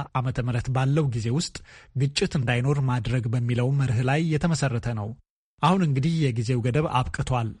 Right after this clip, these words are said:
በዚያም ላይ እነዚህን ጉዳዮች በማስፈጸም በኩል የፖለቲካ ፍላጎት የለም።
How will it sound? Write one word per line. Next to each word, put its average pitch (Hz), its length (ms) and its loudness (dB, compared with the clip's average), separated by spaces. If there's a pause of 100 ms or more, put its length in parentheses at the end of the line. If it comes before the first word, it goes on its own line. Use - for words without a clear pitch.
(140)
በዚያም 143 380 2
ላይ 131 200 2
እነዚህን 131 520 0
ጉዳዮች 117 440 -2
በማስፈጸም 127 800 -2
በኩል 165 360 -2
የፖለቲካ 135 680 0
ፍላጎት 120 500 -2
የለም። 117 300 -2